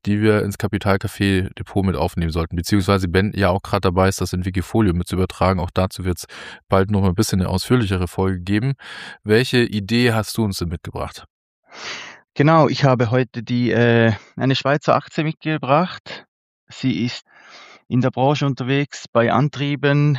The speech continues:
Speaker 2: Ventilen, Sensor,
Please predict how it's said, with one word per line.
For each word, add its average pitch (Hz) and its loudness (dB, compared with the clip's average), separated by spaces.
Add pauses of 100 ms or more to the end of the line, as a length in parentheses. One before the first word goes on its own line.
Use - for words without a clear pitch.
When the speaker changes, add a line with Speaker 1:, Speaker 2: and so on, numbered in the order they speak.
(140)
Speaker 2:
Ventilen, 139 0 (360)
Sensor, 135 2